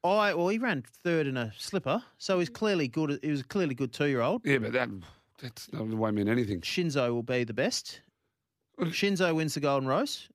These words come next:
Speaker 1: and
Speaker 2: What, and even with the record of, of, um,
Speaker 1: first up.
Speaker 2: of horses post slipper.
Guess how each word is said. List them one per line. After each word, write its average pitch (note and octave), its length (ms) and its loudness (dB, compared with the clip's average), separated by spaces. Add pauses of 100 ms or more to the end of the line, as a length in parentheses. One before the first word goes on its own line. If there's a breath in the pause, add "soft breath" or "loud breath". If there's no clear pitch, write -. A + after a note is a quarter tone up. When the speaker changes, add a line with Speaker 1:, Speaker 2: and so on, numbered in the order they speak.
(100)
Speaker 1:
and C#3 380 -2 (300)
Speaker 2:
What, G3+ 200 2
and F#3+ 140 4
even G#3+ 220 4
with G3 100 2
the F3 80 2
record E3+ 380 2
of, D3+ 260 -2
of, D#3 340 0 (120)
um, C#3+ 420 2 (120)
Speaker 1:
first D3 280 -2
up. D#3+ 180 0 (160)
Speaker 2:
of D3+ 240 4 (100)
horses E3 680 2 (220)
post D#3 260 4
slipper. D#3 460 2